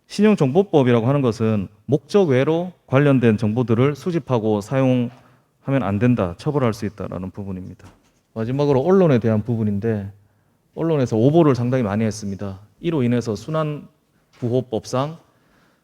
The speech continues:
피해자들 구조행위가 지연된 것은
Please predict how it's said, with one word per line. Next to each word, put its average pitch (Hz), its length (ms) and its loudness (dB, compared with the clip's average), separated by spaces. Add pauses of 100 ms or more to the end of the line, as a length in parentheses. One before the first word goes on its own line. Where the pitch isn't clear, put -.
(160)
피해자들 113 800 0
구조행위가 107 800 -2
지연된 113 800 -4
것은 95 560 -10